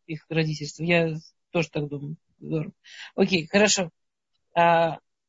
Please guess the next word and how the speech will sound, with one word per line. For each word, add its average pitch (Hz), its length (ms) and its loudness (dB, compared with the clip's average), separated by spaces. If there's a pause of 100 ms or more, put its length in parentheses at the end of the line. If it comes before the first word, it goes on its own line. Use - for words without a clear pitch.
(2750)
следующая 214 920 2